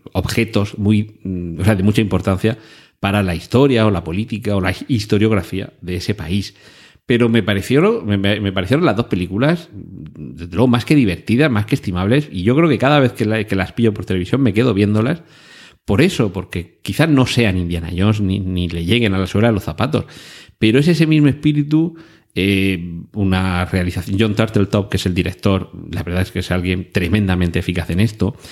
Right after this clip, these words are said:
y ahora Disney prepara una serie, una serie que, ya digo, bien hecha, con los medios con los que se dispone actualmente, y más un gigante como Disney,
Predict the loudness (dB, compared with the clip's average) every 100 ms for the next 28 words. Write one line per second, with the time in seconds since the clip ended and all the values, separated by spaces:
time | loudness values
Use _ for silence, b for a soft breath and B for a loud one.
0 | B B B 2 4 2 2 2 2 2
1 | 2 2 2 2 -2 -2 0 0 -6 -12
2 | -6 -4 0 2 4 4 0 -6 B B
3 | B B 0 2 2 0 0 -4 0 2
4 | 4 4 2 -2 -4 -2 -2 0 0 2
5 | 4 2 0 -2 -4 -6 -8 -6 -2 0
6 | 0 0 -2 -2 -2 0 0 0 -2 -6
7 | -10 -4 -2 -2 -2 -4 -4 -4 0 -2
8 | -2 -6 -8